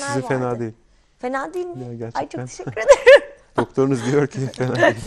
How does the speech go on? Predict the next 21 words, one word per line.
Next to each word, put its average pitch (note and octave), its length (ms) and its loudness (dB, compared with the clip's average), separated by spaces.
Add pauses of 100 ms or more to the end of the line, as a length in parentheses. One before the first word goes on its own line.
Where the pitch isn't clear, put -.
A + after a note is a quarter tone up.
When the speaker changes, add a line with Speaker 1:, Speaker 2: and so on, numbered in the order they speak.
Speaker 2:
<laughs> A#3 60 -4
Çok C#4+ 200 -4
teşekkürler A#3 800 -8
hocam. G#3 260 -10
Speaker 1:
Ya C3+ 160 0
aslında C3+ 260 -2
kemik C#3+ 220 -2
yapısıyla C#3 360 -2
ilgili, G#2+ 360 -4 (520)
eee, G#2+ 680 -6 (680)
yani G#2 320 -8 (540)
Tanrı C3+ 280 -2
vergisiyle A#2+ 440 -2
yarışılmaz. G#2 680 -6 (320)
Gerçekten G#2 520 -8
yani. F#2+ 260 -12 (260)
Tanrı G2+ 280 -6
kimine G#2 380 -8
inayetli G#2+ 720 -8
davranıyor. F#2+ 560 -6 (580)
İşte - 340 -14